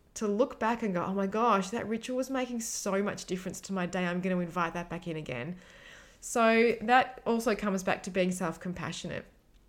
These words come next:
and not being so hard on ourselves when we forget to do something or we fall off that bandwagon. It's actually seeing that as a lesson in itself. The fact that we've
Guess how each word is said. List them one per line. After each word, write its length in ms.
and 120
not 200
being 160
so 160
hard 260
on 100
ourselves 540
when 160
we 80
forget 360
to 80
do 180
something 420
or 40
we 80
fall 280
off 160
that 160
bandwagon. 680
It's 160
actually 380
seeing 420
that 200
as 180
a 60
lesson 640
in 140
itself. 640
The 80
fact 320
that 160
we've 320